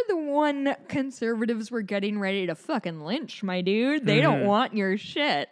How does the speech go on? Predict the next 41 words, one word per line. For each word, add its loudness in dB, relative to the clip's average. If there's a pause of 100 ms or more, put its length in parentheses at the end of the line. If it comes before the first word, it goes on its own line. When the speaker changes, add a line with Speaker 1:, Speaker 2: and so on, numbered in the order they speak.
Speaker 1:
Like, 8
Speaker 2:
Yeah, 6
so 2
again, 2
it -2
goes 2
back 2
to 4
who 4
do 0
you 4
think 0
is 0
gonna 2
vote 0
for -2
you? 0 (220)
We 2
all 6
knew 4
the 0
answer -4
was -2
you 4
don't 2
have 2
an -8 (300)
audience. -2
There's -2
no 4
voting 2
bloc -2
that -6
wants -6
you -12
there. -4
Speaker 1:
'Cause -4
even -2
evangelical 0
Christians -6
who 2